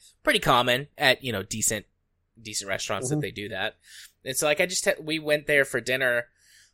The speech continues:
Speaker 1: Uh, we didn't go, we picked up dinner from there, I should say, last night. Stuff was going on. Didn't have time to cook dinner. So, went and picked up some food, had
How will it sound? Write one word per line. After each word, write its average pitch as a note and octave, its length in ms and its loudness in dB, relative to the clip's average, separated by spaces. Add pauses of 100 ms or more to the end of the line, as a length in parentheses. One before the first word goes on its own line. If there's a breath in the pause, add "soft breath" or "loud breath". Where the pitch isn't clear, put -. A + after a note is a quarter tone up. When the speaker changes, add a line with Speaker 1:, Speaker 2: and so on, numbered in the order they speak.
(140)
Speaker 1:
Uh, A2 200 -2
we A#2 80 -4
didn't G#2+ 140 -10
go, G#2 100 -4
we A2 220 -8
picked - 280 -10
up G2+ 100 -8
dinner G2 220 -6
from F2+ 180 -16
there, F2 300 -8
I - 60 -12
should - 200 -10
say, G2 180 -4
last G2+ 340 -2
night. F#2 240 -10 (280)
Stuff - 300 0
was A2+ 100 -8
going G#2+ 220 -2
on. G#2 300 -2 (300)
Didn't A2+ 180 -8
have A2+ 140 -6
time G2 180 -6
to G2+ 60 -10
cook - 200 -12
dinner. G2+ 300 -6 (1040)
So, G2+ 400 0
went A#2 180 -8
and F#2+ 60 -20
picked - 160 -12
up G2+ 80 -12
some - 140 -12
food, G#2 260 -8
had G#2+ 260 -6